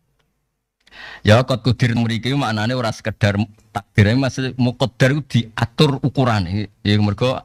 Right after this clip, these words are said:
ayate wa apa wa, wa im min syai'in illa indana khazainu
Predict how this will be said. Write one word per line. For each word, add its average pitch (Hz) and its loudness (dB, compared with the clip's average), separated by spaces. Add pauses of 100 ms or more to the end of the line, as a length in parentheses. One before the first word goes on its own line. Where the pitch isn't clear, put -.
ayate 110 0
wa 156 -2 (480)
apa 110 4 (100)
wa, 104 0 (160)
wa 107 -2
im 110 -2 (160)
min 107 -4
syai'in 120 -4 (160)
illa 107 0
indana 98 -2
khazainu 92 -2